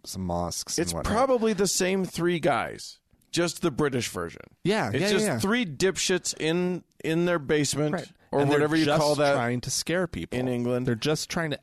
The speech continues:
Speaker 1: agitate.
Speaker 2: They're trying to scare 'em
Speaker 1: Um,
Speaker 2: out of the country.
Speaker 1: Yeah. Um,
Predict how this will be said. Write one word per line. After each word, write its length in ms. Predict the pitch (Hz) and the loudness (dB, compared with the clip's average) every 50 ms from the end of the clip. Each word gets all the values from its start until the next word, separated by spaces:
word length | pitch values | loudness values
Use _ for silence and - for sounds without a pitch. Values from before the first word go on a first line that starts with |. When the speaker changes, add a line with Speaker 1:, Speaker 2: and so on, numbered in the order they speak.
| _ 117 | _ -4
Speaker 1:
agitate. 680 | 113 113 117 117 113 - - - 107 98 92 - - _ _ _ _ _ _ _ _ - | -2 -2 -2 -4 -6 -8 -6 -6 -6 -6 -6 -8 -10 _ _ _ _ _ _ _ _ -8
Speaker 2:
They're 100 | 160 147 | -4 0
trying 240 | - 185 180 185 | 2 2 2 2
to 60 | 214 - | 2 2
scare 260 | 110 107 160 156 160 | 2 2 2 4 2
'em 80 | 165 160 | 2 2
Speaker 1:
Um, 40 | 151 | 2
Speaker 2:
out 120 | 147 151 | 2 2
of 40 | 156 | 0
the 60 | 131 - | 0 -2
country. 400 | 165 160 147 - 113 95 87 - - | -2 -2 -2 -4 -4 -6 -6 -4 -2
Speaker 1:
Yeah. 220 | 294 - - - - - _ _ _ _ _ _ _ _ | -2 -2 -2 -4 -8 -14 _ _ _ _ _ _ _ _
Um, 1000 | - - 139 143 147 147 143 143 143 143 139 143 143 143 139 143 143 143 143 143 | -4 -2 0 2 2 2 2 2 2 2 2 2 2 2 2 0 -2 -2 -4 -6